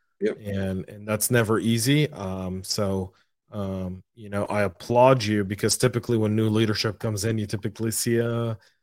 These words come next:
Speaker 2: a, a cleaning up of sorts. <laughs>
Speaker 1: Yeah.
Speaker 2: And, and in, in this scenario, you're, you're, you've built a good enough program and enough advocates to, to make sure that, you know, security still stays top of mind.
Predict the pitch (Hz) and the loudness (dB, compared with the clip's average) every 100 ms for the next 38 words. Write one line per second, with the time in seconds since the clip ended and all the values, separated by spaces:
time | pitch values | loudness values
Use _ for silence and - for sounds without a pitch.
0 | _ _ _ 110 107 104 101 - - 151 | _ _ _ -10 -6 -6 -6 -10 -2 2
1 | 151 151 151 151 120 - - 95 - - | 4 6 4 2 0 -2 -2 -4 -4 -6
2 | 107 92 - - 151 120 110 - _ _ | -4 -4 -4 4 4 6 2 -2 _ _
3 | - - - 113 101 104 104 110 104 - | -20 -14 -4 0 0 -2 -2 -2 -2 -8
4 | - 113 101 113 120 120 123 117 110 107 | -10 -6 -2 2 2 2 0 2 2 2
5 | 107 104 104 101 98 - 110 104 101 _ | 2 0 0 -2 -4 -8 -18 -18 -20 _
6 | _ _ _ _ _ _ _ _ _ _ | _ _ _ _ _ _ _ _ _ _
7 | 110 107 98 131 127 104 123 123 120 - | -8 -6 4 4 4 2 4 4 2 0
8 | 120 117 113 113 104 104 104 117 107 98 | 2 2 4 2 0 0 0 0 -2 -4
9 | 95 101 - - 110 110 110 110 _ - | -6 -6 -6 -8 -6 -6 -8 -12 _ -6
10 | 117 113 - 123 117 117 113 - 113 110 | -4 -2 -2 -2 0 0 -2 -6 -16 -16
11 | 110 110 _ - - 117 110 107 123 110 | -14 -14 _ -16 -4 0 0 0 0 0
12 | - 110 - 110 104 104 107 104 | 0 -2 -2 -4 -6 -8 -10 -14